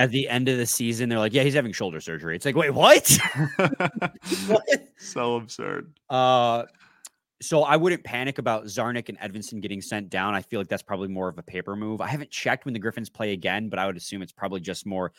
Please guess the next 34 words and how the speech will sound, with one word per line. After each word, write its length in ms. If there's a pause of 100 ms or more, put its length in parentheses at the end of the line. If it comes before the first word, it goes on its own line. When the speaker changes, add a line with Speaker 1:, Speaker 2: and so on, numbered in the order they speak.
(220)
Speaker 1:
either 280
A, 140
to 60
make 200
roster 300
space 420
during 180
the 60 (160)
Speaker 2:
Agreed. 40
Speaker 1:
Christmas 280
break, 300
or 100
B, 240
to 80
give 180
them 160 (540)
ice 180
time. 360 (420)
Uh, 160
because 300
if 160
Fisher, 520 (320)
if 180
Fisher, 540 (1400)
Petrie, 560
or 580 (640)
Mata 420
are 180
out 220
for 300
any 300
extent 300
of 80
time, 460